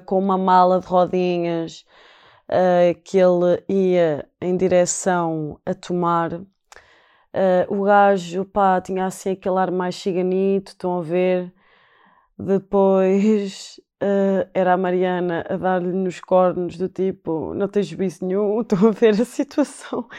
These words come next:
E o gajo não dizia nada, não falava. Ah, depois, ah, a Mariana ainda o foi levá-lo a Tomar porque ficou com pena dele. Ah, mas ele depois estava todo mal cheiroso.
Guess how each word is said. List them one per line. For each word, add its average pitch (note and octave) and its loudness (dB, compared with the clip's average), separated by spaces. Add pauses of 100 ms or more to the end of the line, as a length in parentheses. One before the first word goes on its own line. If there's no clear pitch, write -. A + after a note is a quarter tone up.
(400)
E G3+ -2
o G3+ -2
gajo G3+ 0
não G3+ 0
dizia F#3 -2
nada, F#3+ -2
não F#3+ -4
falava. F#3 -4 (640)
Ah, F#3 -2
depois, F#3+ 0 (520)
ah, G3 0 (300)
a A#3 4
Mariana A3+ 2
ainda D4+ 4
o D4 4
foi D4+ 0
levá-lo C4 2
a C4+ 2
Tomar A#3 -2
porque - -12
ficou - -6
com A3+ -2
pena A3 2
dele. F#3+ 2 (1120)
Ah, G3+ 6
mas A3 -2
ele A3+ 6
depois A3 -4
estava A3 6
todo G#3+ -2
mal A3 2
cheiroso. G3 0